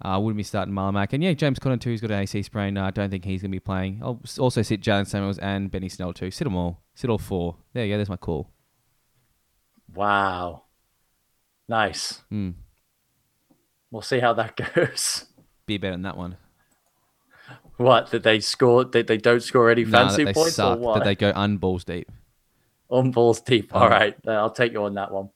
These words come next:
Speaker 1: right.
Speaker 2: All of them go on balls deep.
Speaker 1: All of them unballs deep.
Speaker 2: Nice.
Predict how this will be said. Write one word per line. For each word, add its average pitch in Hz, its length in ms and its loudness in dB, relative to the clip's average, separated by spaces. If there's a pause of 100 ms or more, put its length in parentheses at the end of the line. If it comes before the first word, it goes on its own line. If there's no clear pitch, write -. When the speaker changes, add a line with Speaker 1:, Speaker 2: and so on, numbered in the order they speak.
Speaker 1:
right. - 100 -6
Speaker 2:
All 139 180 8
of 117 80 0
them 120 160 0
go 110 220 2
on 107 100 -2
balls 104 260 0
deep. 95 240 -10 (120)
Speaker 1:
All 107 220 0
of 101 60 -2
them - 80 -8
unballs 90 400 -6
deep. 87 240 -10 (920)
Speaker 2:
Nice. 87 440 -10